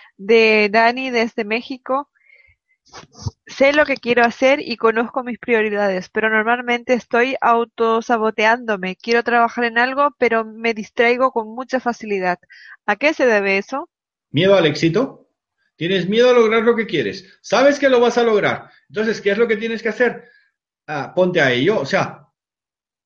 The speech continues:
Speaker 2: eh, como dice el rey, la peli-, la, la canción del rey, no hay que llegar primero, hay que saber llegar. Entonces, lo que tienes que hacer es, haz las cosas. O sea,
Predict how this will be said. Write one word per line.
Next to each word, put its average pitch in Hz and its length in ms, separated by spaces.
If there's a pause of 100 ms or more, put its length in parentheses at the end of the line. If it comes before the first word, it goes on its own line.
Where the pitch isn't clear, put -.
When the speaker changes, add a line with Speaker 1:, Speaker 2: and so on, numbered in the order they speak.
Speaker 2:
eh, 151 680
como 170 220
dice 226 640
el 208 120
rey, 202 280
la 135 180
peli-, 175 340
la, 165 300
la 170 160
canción 180 260
del 190 140
rey, 165 220
no 180 100
hay 202 100
que 233 140
llegar 220 300
primero, 226 340
hay 180 120
que 202 100
saber 180 340 (140)
llegar. 170 460
Entonces, 196 360
lo 170 120
que 151 100
tienes 226 260
que 233 80
hacer 226 320
es, 254 280 (640)
haz 269 280
las 165 240
cosas. 127 400
O 131 40
sea, - 300